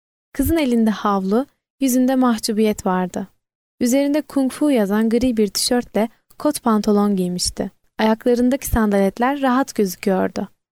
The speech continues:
"Özür dilerim, erken geldim." dedi Arda. "Huyum kurusun, hep böyle yaparım zaten."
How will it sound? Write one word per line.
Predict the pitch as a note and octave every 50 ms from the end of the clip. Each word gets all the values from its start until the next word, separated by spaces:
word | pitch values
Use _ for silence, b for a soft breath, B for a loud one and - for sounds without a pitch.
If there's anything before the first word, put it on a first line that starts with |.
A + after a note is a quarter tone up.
| _ _ _ _ _ _ _ _ _ _
"Özür | - A#3+ G#3+ A3 B3 A#3+
dilerim, | G#3 G#3 G3+ G3 G3 G3+
erken | G#3 G#3 G#3+ A3 - B3 A#3+ A#3+
geldim." | A#3 A3 G3+ F#3+ F3+ F#3+ F#3+ F#3+
dedi | F#3 F#3 F3 -
Arda. | F#3 F#3 F3+ F#3 F3+ G3 F#3+ F#3+ - _ _ _ _ _ _ _
"Huyum | C4+ C4+ C#4 C4+ B3+
kurusun, | - - G#3 G3+ G3 - - C4+
hep | D4+ D4+ - -
böyle | B3 A#3+ A3+ G#3+
yaparım | G3 F#3 - - G3 F#3 F#3 F#3
zaten." | F3 F#3 F3+ F3+ F#3 - G3 F#3+ G3